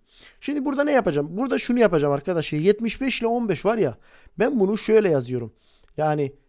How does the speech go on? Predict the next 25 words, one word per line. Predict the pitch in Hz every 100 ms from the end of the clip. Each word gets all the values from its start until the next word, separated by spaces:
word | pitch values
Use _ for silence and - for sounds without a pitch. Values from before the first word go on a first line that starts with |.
| _
e, | 151 151 151
bu | 233 185 262
burada | 302 254 220
kalsın. | 214 190 143 123 -
İstenen | - 208 233 240
bu. | 170 139
Ben | 190
buna | 202 240
şimdi | - 233
ulaşacağım. | 190 175 160 147 123 - - _
Kosinüs, | - 175 254 254 - - _ _ _ -
e, | 175 180
yetmiş | - 143 185 185 202 185 220
beş | 247 -
ile | 190 143 170 - _ _ _ _ _ _ _
on | 190 226 254
beşi | 202 170 - 170 233 - _ _ _ _ _ -
toplayayım. | 214 220 151 139 165 _ _ _ - - _
Kosinüs | 185 175 254 233 226 - - 180
yetmiş | 190 190 190 -
beş | 214 240 -
ile | 165 151 -
on | 202 233 208
beşi | 180 - 170 - _
çıkarayım | - 240 220 226 233